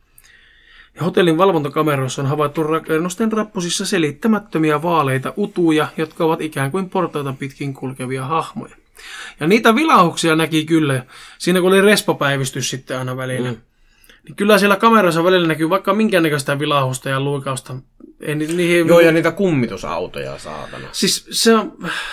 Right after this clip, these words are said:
Speaker 1: se on todella mystinen oli se, kun mä tota, istuin siinä respassa ja katsoin, että valvontakamerasta, että auto tuli siihen ulko-ovelle. Että mä ajattelin, jaa, joku myöhäinen kirjautuja tulee.
Speaker 2: Mm.
Speaker 1: Ja lähdin sitten respasta kävelemään, että mä lähden avaamaan ulko-ovia sille.
Speaker 2: Mm.
Speaker 1: Niin tota,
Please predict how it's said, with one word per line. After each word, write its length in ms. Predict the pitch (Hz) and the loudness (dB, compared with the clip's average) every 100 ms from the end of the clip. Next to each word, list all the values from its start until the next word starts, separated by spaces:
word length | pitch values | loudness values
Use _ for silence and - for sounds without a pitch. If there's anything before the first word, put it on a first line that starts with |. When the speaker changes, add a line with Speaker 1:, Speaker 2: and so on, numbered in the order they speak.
| - | -10
Speaker 1:
se 60 | 196 | -6
on 60 | |
todella 280 | 185 214 185 | 0 2 2
mystinen 440 | 147 143 135 151 135 | 0 -4 -4 -4 -2
oli 120 | 135 | -2
se, 120 | 143 | -4
kun 140 | 139 | -4
mä 160 | 135 131 | -2 -4
tota, 280 | 135 139 143 | -6 -8 -8
istuin 280 | 139 - 143 | -6 -6 -4
siinä 120 | 139 | -2
respassa 420 | 139 139 143 131 | -2 -4 -6 -6
ja 80 | 131 | -4
katsoin, 260 | 135 135 147 | -6 -8 -8
että 160 | 139 | -4
valvontakamerasta, 720 | 156 160 135 131 131 131 131 | -2 -2 -2 -4 -6 -6 -8
että 220 | 170 - - - - - | -8 -8 -8 -16 -20 -2
auto 240 | 254 226 | 2 2
tuli 200 | 156 147 | 2 -2
siihen 380 | 143 139 139 - _ | -2 -2 -2 -4 _
ulko-ovelle. 540 | 170 156 139 135 131 135 | -2 0 0 -4 -4 -4
Että 140 | 165 | -2
mä 80 | 170 | -2
ajattelin, 180 | 170 196 | 0 4
jaa, 100 | 202 | 4
joku 180 | 175 175 | 4 2
myöhäinen 380 | 170 151 139 | 2 2 0
kirjautuja 500 | 135 135 131 135 165 | -4 -4 -4 -2 -2
tulee. 320 | 180 190 202 208 - | 0 0 -2 -4 -10
Speaker 2:
Mm. 280 | - 120 113 - - - - - | -8 -4 -6 -8 -20 -20 -20 -2
Speaker 1:
Ja 260 | 160 - - | 0 0 -4
lähdin 200 | 170 160 | -2 -2
sitten 180 | 160 180 | 0 2
respasta 340 | 185 190 156 147 | 2 2 -4 -4
kävelemään, 560 | 160 151 147 139 135 | 0 0 0 0 -2
että 120 | 131 | -2
mä 120 | 147 143 | -4 -2
lähden 140 | 143 | -2
avaamaan 320 | 139 143 143 156 | -2 -2 -2 0
ulko-ovia 560 | 160 139 123 127 135 | 2 0 -4 -6 -8
sille. 240 | 135 - 135 _ _ _ _ | -10 -12 -14 _ _ _ _
Speaker 2:
Mm. 120 | 110 101 90 _ _ | -10 -10 -14 _ _
Speaker 1:
Niin 160 | 147 139 | -4 -2
tota, 320 | 139 139 139 | -2 -2 -6